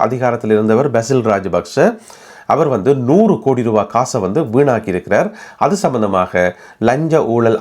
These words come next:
ஆணைக்குழுல வந்து ஒரு முறைப்பாடு ஒன்று செய்யப்பட்டது. முறைப்பாட்டை செய்தவர் யாருன்னு பார்த்தீங்கன்னு சொன்னா, அவருடைய பேர் வந்து காமந்த துஷார. காமந்த துஷார, இப்ப நீங்க பக்கத்துல பார்க்குற இவர் தான். இவர் வந்து ஒரு அமைப்பு ஒன்று வச்சிருக்கார், ஒரு சமூக சேவை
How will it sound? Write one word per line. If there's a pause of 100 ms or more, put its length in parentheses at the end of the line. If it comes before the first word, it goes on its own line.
ஆணைக்குழுல
வந்து
ஒரு
முறைப்பாடு
ஒன்று
செய்யப்பட்டது. (400)
முறைப்பாட்டை (100)
செய்தவர்
யாருன்னு
பார்த்தீங்கன்னு
சொன்னா, (180)
அவருடைய (100)
பேர்
வந்து (560)
காமந்த (120)
துஷார. (260)
காமந்த
துஷார,
இப்ப
நீங்க
பக்கத்துல
பார்க்குற (140)
இவர்
தான். (500)
இவர்
வந்து (120)
ஒரு (200)
அமைப்பு
ஒன்று
வச்சிருக்கார், (160)
ஒரு (640)
சமூக
சேவை